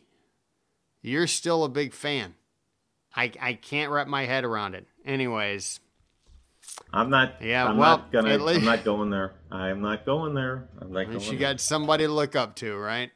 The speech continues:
Speaker 1: Um, well, ladies and gentlemen, that is it for this show, this episode. Um, we will be with you next week. It's gonna be a fun conversation. Who's gonna be with us? I don't know.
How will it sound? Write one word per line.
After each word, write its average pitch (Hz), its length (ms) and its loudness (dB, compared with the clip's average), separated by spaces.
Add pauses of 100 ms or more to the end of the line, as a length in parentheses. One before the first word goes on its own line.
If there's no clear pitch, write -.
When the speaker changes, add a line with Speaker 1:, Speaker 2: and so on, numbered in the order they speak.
Speaker 1:
Um, 127 480 2
well, 143 260 4
ladies 147 260 0
and 117 80 -8
gentlemen, 135 300 -4
that 139 140 -2
is 113 220 -4
it 143 240 -6
for 131 520 -2
this 123 500 -6
show, 107 540 -4
this 107 200 -8
episode. 101 680 -8 (420)
Um, 107 580 2
we 123 180 -4
will 131 200 0
be 156 180 2
with 185 280 4
you 123 120 0
next 151 420 -2
week. 165 420 2
It's 135 120 -10
gonna 127 160 -8
be 127 120 -2
a 123 60 -2
fun 151 280 -4
conversation. 160 920 -4
Who's 151 240 -2
gonna 165 140 -2
be 156 120 0
with 190 220 0
us? 202 260 -2 (580)
I 135 520 4
don't 180 140 0
know. 190 140 -2